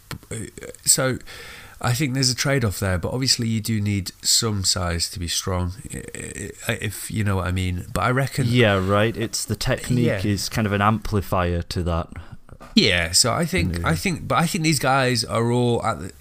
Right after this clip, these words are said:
Speaker 1: such a height and density that it doesn't matter how tall they are.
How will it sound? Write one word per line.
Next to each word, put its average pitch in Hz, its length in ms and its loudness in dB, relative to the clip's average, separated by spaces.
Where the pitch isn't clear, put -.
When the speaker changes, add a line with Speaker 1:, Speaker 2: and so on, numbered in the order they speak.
Speaker 1:
such - 340 2
a - 40 0
height 117 560 0
and 110 180 0
density 101 720 2
that 92 240 -2
it 98 120 -6
doesn't 95 220 0
matter 95 260 4
how 90 160 -2
tall 87 220 -2
they 87 140 0
are. 87 280 -2